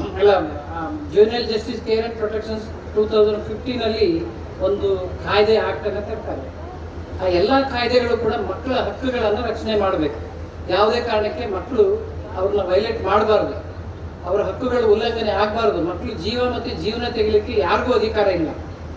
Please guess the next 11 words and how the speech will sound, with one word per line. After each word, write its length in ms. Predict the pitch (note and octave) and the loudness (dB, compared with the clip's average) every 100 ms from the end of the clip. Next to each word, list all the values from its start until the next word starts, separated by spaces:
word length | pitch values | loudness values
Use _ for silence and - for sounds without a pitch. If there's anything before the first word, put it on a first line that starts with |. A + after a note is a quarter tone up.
| - - | -12 -4
ಹಾಗಾಗಿ 340 | F#3+ A#3+ A#3 G3 G#3+ - F3 | -2 0 0 0 0 -4 -8
ಈ 20 | E3+ | -6
ಕಾಯ್ದೆಗಳನ್ನು 540 | F#3+ G#3 A3 A3 G#3 G#3+ | 0 2 4 4 4 2
ತಂತು. 500 | A3+ E3+ D3 C#3 - - - - | -2 -2 -4 -8 -8 -12 -6 2
ನೀವ್ 140 | G#3 | 4
ಯಾರಾದ್ರೂ 380 | G#3 B3+ C4 A#3+ | 6 4 2 2
ಹೇಳಿ 160 | A#3+ A#3 | 0 -2
ಹಿಂದೆ 260 | A3+ G#3+ - - - - | 2 4 2 -2 -12 0
ಏನೇನು 520 | G#3 A#3 C4 C4 C4 B3+ | 4 8 8 8 6 4
ಈ 140 | - | -2
ತರ 180 | B3 | -4